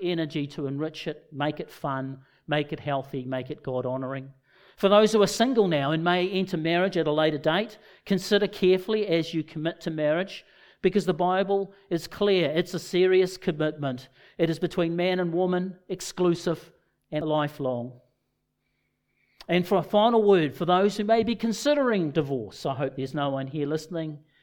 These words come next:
that is, but maybe there is someone here considering divorce. Don't use my example or the example of other healthy, successful Christian remarriages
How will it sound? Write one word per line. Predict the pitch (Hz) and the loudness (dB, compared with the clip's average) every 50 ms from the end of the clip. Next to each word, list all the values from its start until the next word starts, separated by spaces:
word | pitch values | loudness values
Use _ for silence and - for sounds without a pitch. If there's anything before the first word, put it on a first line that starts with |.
| _ _ _ _ _ _ _ _ _ _ _ _ _ _ _ _ _ | _ _ _ _ _ _ _ _ _ _ _ _ _ _ _ _ _
that | 165 165 170 | 4 4 6
is, | 190 247 311 277 - | 6 4 4 2 0
but | - 175 - 170 | 0 -2 0 0
maybe | 156 165 180 185 190 208 202 | 0 0 2 2 0 0 -2
there | 180 208 220 254 277 | 0 2 4 4 4
is | 262 254 | 4 2
someone | - - 214 190 180 175 170 | 2 0 -2 0 0 0 0
here | 170 180 175 170 | 2 2 2 2
considering | - 165 165 - - - 208 202 202 202 202 202 202 185 | 0 -2 -4 -2 0 0 0 2 2 0 0 0 0 -2
divorce. | 180 165 151 160 147 131 113 113 117 - - - - - - - - - _ _ - | -4 -6 -4 -4 -4 -4 -4 -8 -12 -14 -16 -16 -16 -16 -16 -18 -20 -20 _ _ 0
Don't | 190 202 214 220 220 - 165 | 2 2 2 0 -2 -2 -2
use | 170 170 165 151 - 151 | 0 2 2 0 0 -2
my | 165 180 208 220 220 220 | 0 0 0 0 0 -2
example | 185 156 156 170 151 147 139 131 - - 147 214 254 233 - _ _ _ _ _ _ _ _ _ _ _ _ _ _ _ _ 180 | -6 -4 -2 -2 0 0 -2 -4 -6 -6 -6 -6 -6 -8 -14 _ _ _ _ _ _ _ _ _ _ _ _ _ _ _ _ -2
or | 165 160 | -2 0
the | 147 160 160 156 | 0 0 -2 -2
example | 143 123 - 175 175 175 185 185 175 175 160 156 | -2 -2 0 0 2 2 2 0 -4 -4 -4 -2
of | 160 156 156 - - | -2 -4 -4 -8 -4
other | 185 180 185 180 170 160 160 170 - - _ _ _ _ _ _ _ _ _ _ _ | -4 -2 0 0 -2 -2 -2 -4 -10 -16 _ _ _ _ _ _ _ _ _ _ _
healthy, | _ - 170 196 196 190 - - - 180 180 180 180 175 - _ _ _ _ _ _ _ _ _ _ | _ -4 -4 -2 -2 -4 -8 -6 -4 -4 -4 -4 -6 -12 -16 _ _ _ _ _ _ _ _ _ _
successful | - - - 165 - - - - 190 190 180 185 - - 170 147 135 | -16 -6 -6 -6 -6 -6 -4 0 0 0 0 0 -6 -6 -6 -6 -6
Christian | - - 196 185 175 - - 160 147 143 | -4 -4 -4 -4 -4 -6 -8 -8 -6 -4
remarriages | 151 160 151 147 151 156 156 156 156 156 151 147 139 131 131 135 131 131 - - - - - | -4 -4 -4 -2 0 0 2 2 0 -2 -4 -4 -6 -4 -4 -6 -8 -10 -14 -20 -20 -20 -20